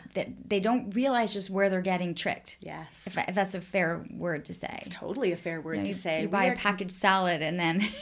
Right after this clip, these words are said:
Speaker 1: <laughs> you look at the dressing.
Speaker 2: Did you
Speaker 1: You
Speaker 2: see
Speaker 1: kill
Speaker 2: there's
Speaker 1: yourself.
Speaker 2: Recently there was a package, a package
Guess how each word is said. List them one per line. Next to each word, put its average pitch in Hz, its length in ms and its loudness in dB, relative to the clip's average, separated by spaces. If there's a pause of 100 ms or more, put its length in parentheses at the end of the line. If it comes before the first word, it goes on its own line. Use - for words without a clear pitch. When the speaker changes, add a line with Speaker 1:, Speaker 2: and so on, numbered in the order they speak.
(140)
Speaker 1:
<laughs> - 260 -20
you 262 120 4
look 214 220 0
at 233 120 -4
the 202 60 -2
dressing. - 640 0
Speaker 2:
Did 233 180 -2
you 269 100 2
Speaker 1:
You 285 40 2
Speaker 2:
see 330 220 6
Speaker 1:
kill 320 140 10
Speaker 2:
there's 339 100 6
Speaker 1:
yourself. 147 460 2
Speaker 2:
Recently 262 380 0
there 226 120 4
was 202 160 2
a 202 40 -4
package, 208 800 0
a 196 80 4
package 240 720 2